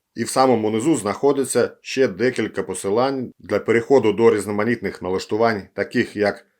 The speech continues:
батьківський контроль. За його допомогою можна обмежити перебування в мережах інтернет та відвідування деяких ресурсів. Також звідси можна перейти до керування С М С-повідомленнями.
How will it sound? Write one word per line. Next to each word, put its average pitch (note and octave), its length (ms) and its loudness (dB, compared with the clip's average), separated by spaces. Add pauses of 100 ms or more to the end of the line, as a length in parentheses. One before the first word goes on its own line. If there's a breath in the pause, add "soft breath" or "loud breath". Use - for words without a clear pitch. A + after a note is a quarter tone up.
батьківський G2 560 -6
контроль. F#2 540 -4 (200)
За F#2 160 -6
його G#2 280 0
допомогою A#2 560 -2
можна G#2 340 0
обмежити F#2+ 640 -6
перебування G2 840 -4 (280 soft breath)
в F2+ 80 -16
мережах F#2+ 440 -2
інтернет G2+ 680 -6
та A2+ 320 -4
відвідування G2 840 -4 (180 soft breath)
деяких F2+ 460 -4
ресурсів. F#2 560 -8 (200)
Також A#2+ 340 0
звідси A2+ 380 -2
можна G#2+ 320 -2
перейти G2+ 640 -2 (260 soft breath)
до G2+ 180 -2
керування G#2 680 0
С G2 160 -8
М A2 140 -4
С-повідомленнями. G2 1000 -4